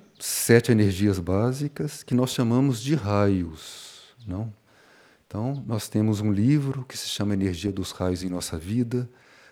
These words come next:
temos vários C Ds que tratam deste assunto,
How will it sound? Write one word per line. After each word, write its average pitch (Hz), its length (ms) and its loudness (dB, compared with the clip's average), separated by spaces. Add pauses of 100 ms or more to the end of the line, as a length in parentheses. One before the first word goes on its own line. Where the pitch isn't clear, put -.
(100)
temos 107 380 0
vários 107 300 2
C - 180 -2
Ds 101 400 0
que 98 100 -4
tratam 92 380 -2
deste 85 240 -6
assunto, 117 680 -8